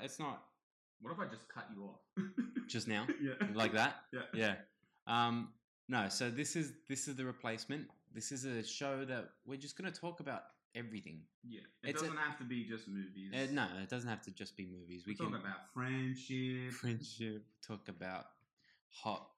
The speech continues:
Speaker 1: blowies. No. <laughs>
Speaker 2: You mean, like, blow flies?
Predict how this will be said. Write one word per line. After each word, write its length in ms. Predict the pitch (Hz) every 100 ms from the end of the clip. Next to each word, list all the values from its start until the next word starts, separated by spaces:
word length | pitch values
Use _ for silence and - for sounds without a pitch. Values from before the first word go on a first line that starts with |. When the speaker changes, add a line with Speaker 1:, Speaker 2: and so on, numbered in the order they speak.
| _
Speaker 1:
blowies. 1000 | 110 117 123 123 120 120 120 117 117 113 - -
No. 240 | 107 120 120
<laughs> 60 | - - - - - - 165 - - -
Speaker 2:
You 60 | -
mean, 260 | 113 110
like, 140 | 107 104 -
blow 220 | 101 120 131 127
flies? 380 | 123 139 165